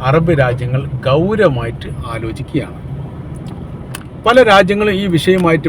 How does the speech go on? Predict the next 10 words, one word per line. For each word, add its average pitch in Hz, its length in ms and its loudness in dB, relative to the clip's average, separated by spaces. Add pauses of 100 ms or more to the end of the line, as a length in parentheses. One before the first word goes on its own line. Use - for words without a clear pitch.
ബന്ധപ്പെട്ട് 139 540 0 (1120)
ജനകീയമായ 202 840 6
രീതിയിലുള്ള 143 560 6 (120)
അഭിപ്രായങ്ങൾ 147 760 2
തേടിയിട്ടുണ്ട്. 131 520 -2 (1120)
അവർ 226 140 2
പറയുന്നത് 185 420 4 (160)
ഭാവിയിൽ 190 540 6 (560)
വലിയ 180 320 4
രീതിയിലുള്ള 156 640 4